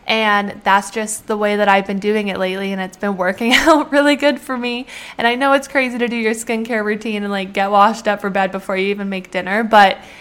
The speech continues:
it's really worked and I really like it. So if you have troubles doing your skincare routine at night,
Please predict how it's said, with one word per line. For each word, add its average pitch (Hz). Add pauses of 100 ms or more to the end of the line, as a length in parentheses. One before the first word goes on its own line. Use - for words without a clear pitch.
(300)
it's 240
really 220
worked 202
and 208
I 202
really 196
like 185
it. 220
So 208
if 202
you 202
have 214
troubles 208
doing 202
your 196
skincare 208
routine 214
at 202
night, 196